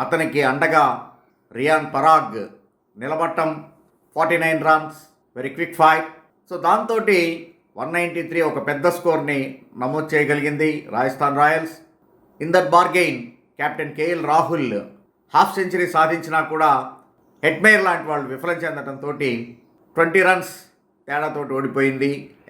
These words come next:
ఎల్ఎస్జీ. So, ఈ క్రమంలో రెండు టీముల యొక్క బలాబలాలు almost ఈక్వల్గానే ఉన్నాయని చెప్పుకోవచ్చు.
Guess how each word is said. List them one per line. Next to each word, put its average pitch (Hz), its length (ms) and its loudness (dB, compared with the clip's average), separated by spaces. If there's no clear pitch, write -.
ఎల్ఎస్జీ. 123 400 -2
So, 165 140 -4
ఈ - 100 0
క్రమంలో 170 400 2
రెండు 156 240 -2
టీముల 165 280 -2
యొక్క 156 140 -2
బలాబలాలు 160 600 4
almost 151 400 -8
ఈక్వల్గానే 156 540 0
ఉన్నాయని 147 320 0
చెప్పుకోవచ్చు. 151 500 -4